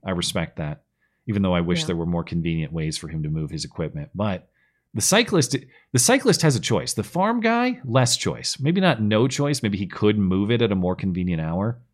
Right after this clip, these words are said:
Speaker 1: I don't know. But the cyclist people, they're there for pure recreation, whereas tractor guy is there for a,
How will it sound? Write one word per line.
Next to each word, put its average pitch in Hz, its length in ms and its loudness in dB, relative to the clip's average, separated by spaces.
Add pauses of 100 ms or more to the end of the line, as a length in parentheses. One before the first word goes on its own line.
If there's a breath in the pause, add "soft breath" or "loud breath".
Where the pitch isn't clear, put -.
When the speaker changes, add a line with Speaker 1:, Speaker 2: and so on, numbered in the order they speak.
(720 loud breath)
Speaker 1:
I 80 80 -6
don't 69 120 -8
know. 65 300 -12
But 101 100 -2
the 120 80 2
cyclist 165 440 2
people, 117 200 2
they're 123 180 4
there 127 160 4
for 117 160 0
pure 120 400 0
recreation, 87 720 -2
whereas 80 480 -4
tractor 107 380 -2
guy 80 220 -4
is 76 140 -6
there 78 220 -4
for 76 240 -8
a, 101 160 -10